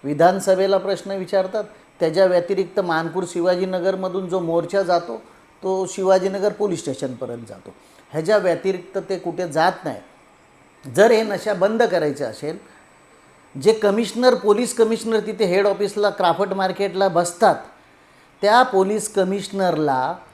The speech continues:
जर तुम्ही मानपूर शिवाजीनगरमध्ये एक स्टेज बांधून दिला, एक स्टेज बांधून दिला आणि त्या स्टेजच्या समोर जर जनता बसवली, तर त्यावेळेला पोलीस कमिशनर इथे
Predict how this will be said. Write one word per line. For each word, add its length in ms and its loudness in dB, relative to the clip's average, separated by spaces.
जर 220 6
तुम्ही 280 0
मानपूर 480 0
शिवाजीनगरमध्ये 1200 2
एक 240 4
स्टेज 420 6
बांधून 380 6
दिला, 240 4
एक 260 6
स्टेज 380 4
बांधून 400 4
दिला 280 0
आणि 220 -2
त्या 420 2
स्टेजच्या 600 0
समोर 380 -2
जर 200 0
जनता 460 6
बसवली, 540 4
तर 40 -2
त्यावेळेला 720 4
पोलीस 360 4
कमिशनर 480 0
इथे 460 0